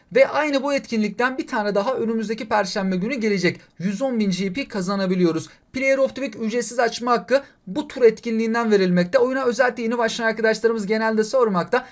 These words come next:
Her Perşembe bir tane Player of the Week ücretsiz açma hakkı veren etkinlik gelir ve bu hafta ücretsiz açma hakkı bizim ligimize özel bu etkinlikten verilmekte. Bu etkinliklerin de Perşembeye kadar süresi bulunmakta. E-futbol parası veren etkinlik sağ taraftaki bizim ligimize özel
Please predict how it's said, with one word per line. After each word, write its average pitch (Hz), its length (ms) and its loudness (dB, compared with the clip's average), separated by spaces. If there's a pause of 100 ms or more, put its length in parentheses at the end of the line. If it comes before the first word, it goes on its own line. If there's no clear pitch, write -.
(120)
Her 302 240 0
Perşembe 226 460 0
bir 277 100 -8
tane 220 320 -4
Player 214 260 2
of 220 180 2
the 220 60 -6
Week 226 220 -6
ücretsiz 214 380 -2
açma 220 320 0
hakkı 214 200 -4
veren 247 140 2
etkinlik 220 540 -4
gelir 247 320 -2
ve 233 120 0
bu 277 120 8
hafta 240 220 4
ücretsiz 226 420 -2
açma 202 320 0
hakkı 185 300 -2
bizim 233 260 -4
ligimize 190 360 -2
özel 214 380 2
bu 233 120 2
etkinlikten 202 640 -2
verilmekte. 160 580 0
Bu 202 160 2
etkinliklerin 262 600 -2
de 262 120 2
Perşembeye 247 540 0
kadar 254 220 0
süresi 240 420 -6
bulunmakta. 214 500 0
E-futbol 240 460 -2
parası 240 380 -2
veren 240 200 4
etkinlik 247 420 -6
sağ 240 360 -2
taraftaki 214 520 2
bizim 214 320 -2
ligimize 214 340 0
özel 170 380 2